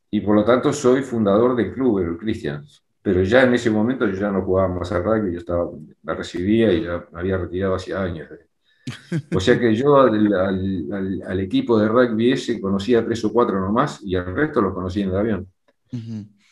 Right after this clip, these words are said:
Speaker 2: Bueno, eso pasó, ¿no? Porque mucha, mucha gente estuvo viajando para que el avión fletado, pues, costase lo que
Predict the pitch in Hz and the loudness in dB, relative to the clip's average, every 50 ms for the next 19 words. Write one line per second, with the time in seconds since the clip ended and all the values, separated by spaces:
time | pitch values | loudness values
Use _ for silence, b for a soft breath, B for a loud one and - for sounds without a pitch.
0 | b b b b b b b b b b b b _ _ _ _ - 147 143 127 | b b b b b b b b b b b b _ _ _ _ -4 -2 -2 -2
1 | 131 135 143 147 123 120 123 185 202 156 117 135 147 123 104 87 95 110 117 127 | -2 -4 -4 -6 -8 -6 -6 -4 -4 -4 -4 -4 -6 -8 -10 -14 -12 -10 -10 -8
2 | 127 147 131 127 120 113 117 - 120 127 - 147 131 131 143 139 131 135 139 131 | -6 -6 -6 -6 -6 -8 -8 -8 -10 -8 -6 -6 -4 -2 -2 -2 0 2 2 4
3 | 123 117 110 107 110 - - 139 135 127 127 120 113 135 131 131 139 127 127 117 | 4 4 4 2 0 0 2 2 2 4 2 0 0 0 -2 -2 -2 -2 -4 -4
4 | 113 104 113 110 107 107 107 120 135 135 127 - - 160 165 151 160 156 139 135 | -4 -4 -4 -6 -4 -4 -2 0 0 0 -2 -2 -4 -4 -2 0 2 2 4 4
5 | 135 135 135 131 127 - 113 113 - 110 110 - 127 117 110 123 127 127 117 - | 4 4 2 0 -2 -4 -10 -12 -10 -12 -10 -6 -6 -6 -4 -4 -4 -4 -6 -6
6 | - 101 101 - | -8 -10 -10 -10